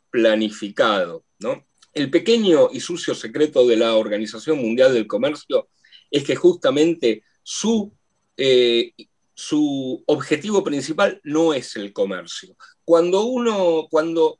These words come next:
la O M C ensancha su corpus reglamentario, ese mundo basado en reglas, de la cual,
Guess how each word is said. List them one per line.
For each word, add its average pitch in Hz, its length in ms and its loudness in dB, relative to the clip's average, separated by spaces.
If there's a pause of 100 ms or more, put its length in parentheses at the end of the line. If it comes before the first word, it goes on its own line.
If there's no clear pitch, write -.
(100)
la 165 180 -4
O 214 60 -2
M 226 120 -8
C - 300 -12
ensancha 147 720 -4
su 127 220 -18
corpus 156 520 0
reglamentario, 123 1040 -4 (180)
ese - 200 -10
mundo 127 340 -6
basado 101 400 -2
en 92 140 -12
reglas, 107 400 0
de 98 80 -6
la 92 160 -6
cual, 107 340 2